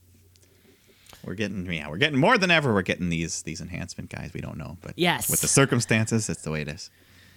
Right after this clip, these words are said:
Speaker 2: Um, I guess, yeah. Why can't they just give us a match anyway, you know? Does that make
Speaker 1: <laughs> Yeah,
Speaker 2: sense?
Speaker 1: I don't know. Uh, but then they showed, uh, part one of this, like, Jeff Hardy, uh, journey, like, little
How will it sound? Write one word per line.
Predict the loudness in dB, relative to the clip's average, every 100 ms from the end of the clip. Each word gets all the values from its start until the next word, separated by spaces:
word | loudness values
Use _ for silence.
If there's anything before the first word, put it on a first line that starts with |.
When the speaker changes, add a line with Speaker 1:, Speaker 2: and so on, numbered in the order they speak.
| -20 _ -20 -20 -6
Speaker 2:
Um, | 0 2 2 2 0 0
I | 0
guess, | 2 4 2 0
yeah. | 2 4 2 -2 -8 -20 _ 2
Why | 4
can't | 6 4 6 4
they |
just | 4 4 4
give | 4 6
us | 6
a | 4
match | 4 4 4 2 -6 -8 -12 -18 -2
anyway, | 2 2 2 0
you | 0
know? | 0 -2 -4 _ _ _ _ _ 0
Does | 2 4 0 -6 0
that | 2
make | 4
Speaker 1:
<laughs> |
Yeah, | 4
Speaker 2:
sense? | 4 4 0
Speaker 1:
I | 0
don't | -2
know. | -8 -12 -20 -20 -20 _ _ 2
Uh, | 4 6 4 2 _ _ _
but | 0
then | 4
they | 6 4
showed, | 4 6 6 6
uh, | 6 4
part | 4 2 2 2
one | 4 6 6
of | 4
this, | 0 0
like, | -2 0
Jeff | 0 0
Hardy, | 2 2 2 0 -2 -4 -4
uh, | -6 -10 -12 -8
journey, | -4 -2 0 -2 -6 -8 -12 -20 -12
like, | -12 -12 -10
little | -8 -8